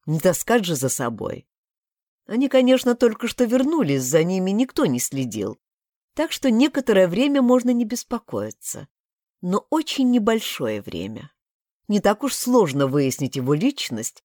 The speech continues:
и понять, куда именно увезли госпожу Шейс. И уже сегодня ночью убийца вполне может повторить попытку.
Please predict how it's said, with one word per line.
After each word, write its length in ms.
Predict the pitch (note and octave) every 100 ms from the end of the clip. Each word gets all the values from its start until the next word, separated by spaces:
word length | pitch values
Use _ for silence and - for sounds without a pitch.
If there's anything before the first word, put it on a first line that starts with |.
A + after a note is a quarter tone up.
| _
и 120 | - D3
понять, 420 | F3+ G3 A#3+ -
куда 280 | G3+ F3 F3
именно 560 | A#3 B3 E3 C3+ C3
увезли 400 | E3 C#3 C#3 D3+
госпожу 520 | E3+ D3 - B2+ B2+ C3+
Шейс. 540 | - - - - - _ _ _ _ _
И 160 | - F3
уже 240 | F3 G3+
сегодня 580 | G#3 F#3 E3+ G3+ D#3+ E3
ночью 560 | F3 A#3+ C#4 - D#3 -
убийца 500 | F3 D3 F#3+ - E3+
вполне 580 | D3 - D#3 D#3 F#3 B3
может 380 | A3 G#3+ G#3 -
повторить 540 | G3+ - G3 D#3 -
попытку. 640 | - - - - - -